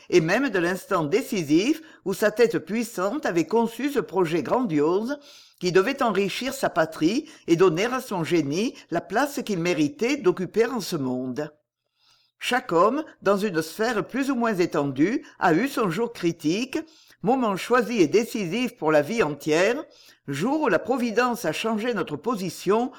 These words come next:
ou le genre de nos relations avec nos semblables, jour de grâce où l'esprit victorieux a dominé la chair.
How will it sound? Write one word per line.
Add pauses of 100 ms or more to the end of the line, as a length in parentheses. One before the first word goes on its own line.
(180)
ou
le
genre
de
nos
relations
avec
nos
semblables, (420)
jour
de
grâce (240)
où
l'esprit
victorieux
a
dominé
la
chair.